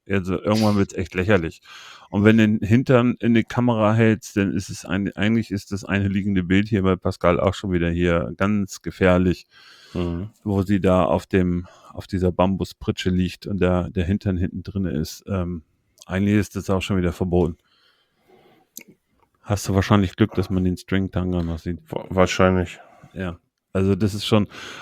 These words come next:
Speaker 1: also ich find's lächerlich, was da für, also selbst wenn, wenn man jetzt so die Begründung von Instagram sieht, so wir sind international und wir wollen alle Religionen und Glaubensfreiheiten, bla bla bla, fick dich.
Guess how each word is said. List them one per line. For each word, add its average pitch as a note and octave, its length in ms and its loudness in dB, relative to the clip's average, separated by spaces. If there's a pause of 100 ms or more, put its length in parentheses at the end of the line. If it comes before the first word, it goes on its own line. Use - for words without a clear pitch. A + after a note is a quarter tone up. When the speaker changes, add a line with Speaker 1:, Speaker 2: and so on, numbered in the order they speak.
Speaker 1:
also A2+ 120 0
ich B2+ 120 2
find's B2+ 200 2
lächerlich, G2+ 480 2
was G2+ 160 0
da F#2+ 340 4
für, F#2 380 2
also F#2 320 0
selbst F#2+ 480 -2
wenn, G#2 360 0
wenn G2 160 0
man G2 160 0
jetzt G2 180 0
so - 80 -4
die F#2+ 140 2
Begründung G2+ 500 0
von F#2+ 160 0
Instagram G2 520 0
sieht, G2 200 0
so G2 280 4
wir F#2+ 100 2
sind F#2 240 -2
international G2 800 0
und F2+ 80 0
wir F2+ 120 2
wollen F#2 240 2
alle F2+ 340 -2
Religionen F#2 640 0
und F2+ 100 -4
Glaubensfreiheiten, F2+ 840 -2
bla F2 240 4
bla F2 280 0
bla, E2+ 280 0
fick - 280 -10
dich. D3 220 -4